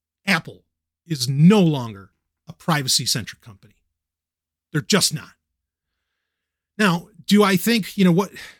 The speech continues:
I mean, the stink has been, thankfully, you know, uh, <laughs> it's been so stinky. <laughs> Like, it has risen to the heavens here, um, from everybody. And,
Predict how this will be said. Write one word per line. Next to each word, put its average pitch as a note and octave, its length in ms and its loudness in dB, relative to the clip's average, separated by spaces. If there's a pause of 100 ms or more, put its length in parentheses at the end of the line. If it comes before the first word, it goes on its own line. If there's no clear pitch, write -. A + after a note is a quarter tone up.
(300)
I F#3 40 4
mean, F3+ 140 8
the E3 60 6
stink - 400 0
has C#3+ 200 0
been, C#3+ 300 -2 (1200)
thankfully, G3 520 -4 (640)
you F#3+ 100 2
know, B2 240 -2
uh, D3 280 -4 (360)
<laughs> F#3+ 80 6 (1700)
it's E3 120 -8
been G3 160 2
so G#3 140 2
stinky. D4+ 400 -2 (140)
<laughs> - 160 4 (220)
Like, A3+ 240 -2
it G3 240 0
has D#3 160 0
risen B3 340 0
to A3+ 80 -6
the F#3 80 -2
heavens G3 400 -6
here, A2+ 220 -10 (400)
um, D3 500 -4
from F3 380 0
everybody. F3+ 560 -2 (520)
And, F3 360 2